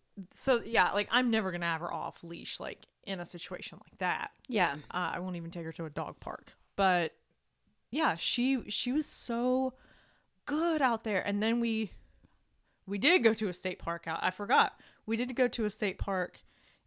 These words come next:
Speaker 1: in, uh, in Grundy County, Tennessee, where there was absolutely no one there.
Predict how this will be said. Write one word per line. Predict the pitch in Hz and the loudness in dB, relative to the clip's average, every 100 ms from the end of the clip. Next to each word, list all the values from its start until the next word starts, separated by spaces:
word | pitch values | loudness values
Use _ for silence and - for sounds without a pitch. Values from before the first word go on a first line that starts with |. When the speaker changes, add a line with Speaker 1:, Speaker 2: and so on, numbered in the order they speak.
| _ | _
Speaker 1:
in, | 208 196 196 196 | -2 0 0 0
uh, | 185 180 170 160 160 175 - _ _ | -2 0 -2 -2 -4 -8 -14 _ _
in | 190 190 | -6 -4
Grundy | 185 190 185 | -2 -2 -4
County, | 175 180 170 175 | -6 -8 -6 -8
Tennessee, | 185 170 - 165 165 160 - _ _ _ _ - | -8 -10 -8 -10 -10 -14 -20 _ _ _ _ 2
where | 196 202 | 4 4
there | 202 | 2
was | 190 180 | 2 2
absolutely | 190 180 202 - 214 190 190 180 190 | 4 6 4 4 -2 0 0 -2 -6
no | 180 175 | -2 -2
one | 165 160 160 156 | -2 -4 -8 -10
there. | 147 - | -12 -12